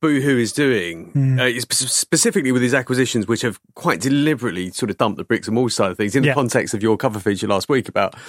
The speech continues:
Speaker 2: Yeah.
Speaker 1: Mike Ashley, who's taking kind of an opposite bet. I mean,
Speaker 2: Very
Speaker 1: he,
Speaker 2: much
Speaker 1: he believes
Speaker 2: so, yeah.
Speaker 1: in bricks and mortar.
Speaker 2: Mm.
Speaker 1: And, you know, I, I,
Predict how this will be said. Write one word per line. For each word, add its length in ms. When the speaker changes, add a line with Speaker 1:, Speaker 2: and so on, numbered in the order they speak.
Speaker 2:
Yeah. 280
Speaker 1:
Mike 160
Ashley, 260
who's 160
taking 460
kind 160
of 60
an 80
opposite 400
bet. 280
I 80
mean, 60
Speaker 2:
Very 140
Speaker 1:
he, 20
Speaker 2:
much 140
Speaker 1:
he 60
believes 340
Speaker 2:
so, 20
yeah. 40
Speaker 1:
in 40
bricks 240
and 100
mortar. 480
Speaker 2:
Mm. 400
Speaker 1:
And, 160
you 60
know, 80
I, 300
I, 40